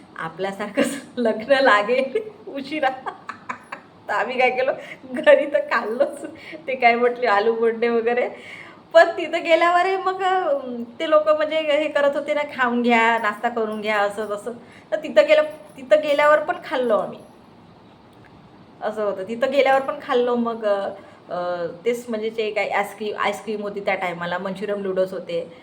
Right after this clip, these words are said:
तर ते खाल्ले मग. ठीक आहे, ते झालं, ते झालं. पुन्हा मग, अ, आणि खरंच लग्न लवकर लावले पण.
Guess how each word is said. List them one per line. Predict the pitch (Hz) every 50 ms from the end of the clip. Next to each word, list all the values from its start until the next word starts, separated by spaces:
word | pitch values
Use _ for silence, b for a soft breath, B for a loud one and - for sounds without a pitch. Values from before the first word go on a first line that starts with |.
| B B B B - 254
तर | 254
ते | 254 254 294 285 247 - -
खाल्ले | 202 170 170 170
मग. | 165 165 - - - - - - - - - - - - - - - - - - -
ठीक | 226 240 240 254
आहे, | 214 180 214
ते | 214 214
झालं, | 233 233 - - - B B B B B - -
ते | 226 233 226
झालं. | 233 240 240 233 214
पुन्हा | - - 226 220 226 240 254 269 277 277 277 269
मग, | 277 269 269 269 269
अ, | 269 269 254 196 -
आणि | - 214 220 240 - - 285 - - -
खरंच | - - 233 262 269 269 - - 185 185
लग्न | 196 190 185 185 185
लवकर | 220 208 190 180 180 - - 208 196
लावले | 190 175 165 156 156 123
पण. | 113 - -